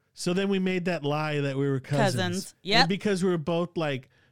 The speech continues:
Speaker 1: white-ass Mexicans,
Speaker 2: <laughs>
Speaker 1: like, it kinda happened. Like, people were like, "Oh, okay, that makes sense."
Speaker 2: Yeah. Um, okay, but in that same group, I remember in Coach Brown's science class, quotation mark science class,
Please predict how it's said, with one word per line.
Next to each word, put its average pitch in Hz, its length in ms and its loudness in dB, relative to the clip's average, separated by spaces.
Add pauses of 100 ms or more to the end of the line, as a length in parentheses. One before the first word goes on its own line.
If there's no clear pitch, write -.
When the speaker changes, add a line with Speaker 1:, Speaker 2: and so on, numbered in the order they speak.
Speaker 1:
white-ass 151 600 -2
Mexicans, 214 680 4
Speaker 2:
<laughs> - 20 -2
Speaker 1:
like, - 200 0
it - 100 -2
kinda 151 300 -2
happened. 135 460 -4
Like, 135 280 -4
people 156 220 -4
were 147 80 0
like, 131 200 -2
"Oh, 135 220 -2
okay, 117 440 -4
that 131 120 -8
makes 117 220 -8
sense." 110 360 -14
Speaker 2:
Yeah. 160 420 2 (420)
Um, 262 400 6
okay, 294 240 2
but - 440 -2
in 339 200 0
that 349 240 2
same 302 380 2
group, 269 460 -4
I 220 40 2
remember 240 440 2
in 208 240 -2
Coach - 280 -6
Brown's 202 480 -2
science 240 400 -4
class, 165 340 -4
quotation 180 420 -6
mark 165 160 -8
science 170 360 -4
class, 156 420 -8